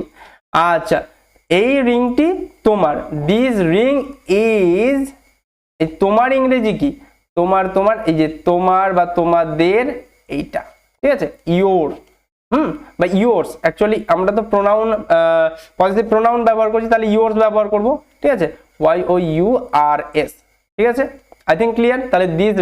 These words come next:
ring is yours, এই আংটিটি তোমার, I think ক্লিয়ার হলো। আচ্ছা, তারপরে এখানে দেখো পজিটিভ কেসে দুটো বড় বড় সেন্টেন্স ব্যবহার করা হয়েছে, এগুলো ভালো মতো বুঝবে। এখানে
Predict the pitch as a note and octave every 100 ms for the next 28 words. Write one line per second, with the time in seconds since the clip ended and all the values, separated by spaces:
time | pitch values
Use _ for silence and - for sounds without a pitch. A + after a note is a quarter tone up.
0 | F3 G3 C#4 D#4 - _ D#3+ D#3 E3+ F#3
1 | D#3+ C3 - _ _ - E3+ F#3 D3 D3+
2 | D3+ D#3 A3+ D#4 D4+ - _ - D3+ D#3+
3 | E3 C#3 - - - _ _ - F#3 B3+
4 | B3+ B3+ B3+ B3 B3+ B3+ - - - _
5 | _ - - D3+ D3 D3 E3 _ - G#3
6 | A3 G3+ F3 C#3+ - - F3 A#3+ B3+ B3
7 | A#3+ C4+ A3 A3 B3 B3+ B3 C4 A3+ F#3+
8 | G3 C4 G#3+ G#3+ A3 A3+ A3 G3+ G3 G3+
9 | F3+ E3+ E3+ E3+ F3 F#3 F#3 C4 G3 A3
10 | G#3 F#3 F#3+ F#3 F3+ D#3+ C#3+ D#3 F3+ A3